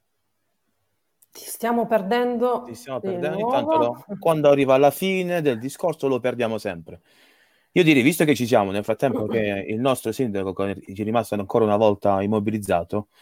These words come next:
Speaker 1: <laughs>
Speaker 2: chia-, chiariamo noi, ma penso che tra un po' lo chiarisca anche il sindaco, questa storia della campagna, degli hobbisti.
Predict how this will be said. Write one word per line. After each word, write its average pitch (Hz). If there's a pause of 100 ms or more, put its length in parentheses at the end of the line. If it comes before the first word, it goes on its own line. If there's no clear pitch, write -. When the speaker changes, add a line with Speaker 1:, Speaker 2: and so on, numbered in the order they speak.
(160)
Speaker 1:
<laughs> 220
Speaker 2:
chia-, 175
chiariamo 214
noi, 165
ma 120
penso 143
che 120
tra 135
un 143
po' 131
lo 104
chiarisca 113
anche 117
il 156
sindaco, 104 (440)
questa -
storia 120
della 117
campagna, 98
degli 117
hobbisti. 98